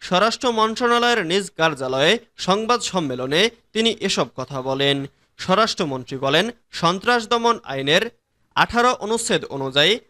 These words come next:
জামাত শিবিরের রাজনীতি নিষিদ্ধ করা হচ্ছে, এখনও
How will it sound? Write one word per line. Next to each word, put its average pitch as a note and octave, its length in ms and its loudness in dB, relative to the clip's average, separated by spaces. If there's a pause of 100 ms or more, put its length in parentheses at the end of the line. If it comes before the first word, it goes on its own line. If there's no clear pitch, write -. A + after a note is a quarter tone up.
(100)
জামাত E3+ 320 2
শিবিরের B3 440 2
রাজনীতি G#3+ 460 0
নিষিদ্ধ F#3+ 420 -2
করা C3 240 -4
হচ্ছে, C#3 540 0 (240)
এখনও D3 460 2